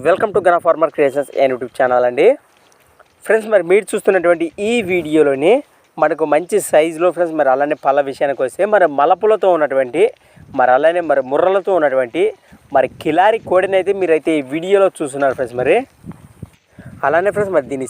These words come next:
సేదెప్పు పనుల విషయానికి వస్తే, మరి దీని భరోసాకైతే మరి దాదాపు మూడు నుంచి నాలుగు ఎద్దులైతే మరి దీని సేదెప్పు పనులపై మరి ఏ ఎద్దు కూడా పని చేయలేకపోయింది. మరి దీని ముందని మనకు రైతులు అయితే తెలియచేయడం అయితే జరిగింది. మరి అలానే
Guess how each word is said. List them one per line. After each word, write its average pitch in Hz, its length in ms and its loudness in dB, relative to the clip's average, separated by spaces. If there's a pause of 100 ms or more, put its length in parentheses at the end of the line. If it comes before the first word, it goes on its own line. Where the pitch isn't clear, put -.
సేదెప్పు 202 460 2
పనుల 190 360 0
విషయానికి 160 420 0
వస్తే, 170 240 0 (560)
మరి 135 140 4 (100)
దీని 127 180 -4 (100)
భరోసాకైతే 170 680 2 (520)
మరి 127 200 0
దాదాపు 160 420 4 (360)
మూడు 175 180 4 (100)
నుంచి 180 200 0 (100)
నాలుగు 147 300 0
ఎద్దులైతే 175 300 -2 (100)
మరి 151 120 0 (140)
దీని 131 260 -6
సేదెప్పు 156 440 -2
పనులపై 147 440 0 (520)
మరి 120 180 -4 (800)
ఏ 160 40 6 (140)
ఎద్దు 170 220 0
కూడా 175 240 2
పని 160 200 0
చేయలేకపోయింది. 151 760 2
మరి 160 180 0
దీని 143 180 -4
ముందని 143 380 0
మనకు 147 260 -4
రైతులు 139 280 0
అయితే 131 180 -4
తెలియచేయడం 127 460 0
అయితే 123 200 -6
జరిగింది. 127 400 0 (880)
మరి 135 160 2
అలానే 202 220 2